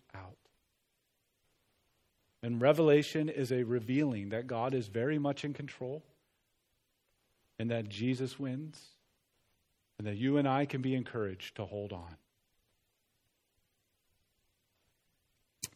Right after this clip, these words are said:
So together, why don't we labor and encourage each other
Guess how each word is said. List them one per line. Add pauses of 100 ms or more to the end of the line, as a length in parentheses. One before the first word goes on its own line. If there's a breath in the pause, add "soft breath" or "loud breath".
(640 soft breath)
So
together,
why
don't
we
labor (1120 loud breath)
and
encourage
each
other